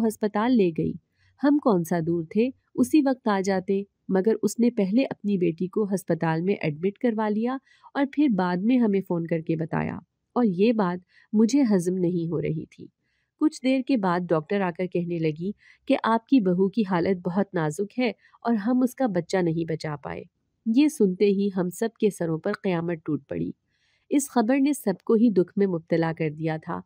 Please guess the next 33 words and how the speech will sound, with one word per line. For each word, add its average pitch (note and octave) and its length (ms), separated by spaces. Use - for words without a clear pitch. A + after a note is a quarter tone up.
ख़ास A#3 300
तौर B3+ 120
पर B3+ 180
मेरा F#3 280
बेटा E3 320
तो A3+ 120
बहुत G3 320
बुरी F3+ 260
तरह E3 280
से G3+ 140
टूट D#3+ 260
गया। - 240
खैर, C#4+ 160
ऐसा C4 340
हो G3+ 240
जाता E3+ 340
है, D#3+ 220
किस्मत B3 420
की B3+ 100
बात E3 260
थी, A3 220
अब A#3+ 160
सिवाय F#3+ 380
हादसे G#3+ 440
को A#3+ 140
कबूल G#3+ 400
करने E3+ 360
के G3 280
और C4 180
क्या C4 180
हो F3 160
सकता D#3+ 380
था। - 200